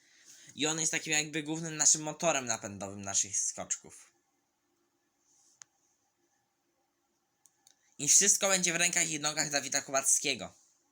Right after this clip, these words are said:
Bo jeśli odda dobry skok, to będziemy walczyć. Jesteśmy liderami z sporą przewagą nad Norwegami.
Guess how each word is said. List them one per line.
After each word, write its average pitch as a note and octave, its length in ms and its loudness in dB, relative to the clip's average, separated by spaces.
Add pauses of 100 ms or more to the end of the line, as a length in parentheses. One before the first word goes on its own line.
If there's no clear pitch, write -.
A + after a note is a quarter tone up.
(1080)
Bo A#2+ 80 -6
jeśli F3+ 180 6
odda E3+ 260 4
dobry D3+ 320 0
skok, - 460 -2 (180)
to C#3 80 -8
będziemy C3+ 380 -2
walczyć. B2 380 2
Jesteśmy G3+ 500 4
liderami F3+ 460 4
z - 80 2
sporą E3 280 2
przewagą D3+ 400 2
nad C#3 200 0
Norwegami. A#2+ 840 -2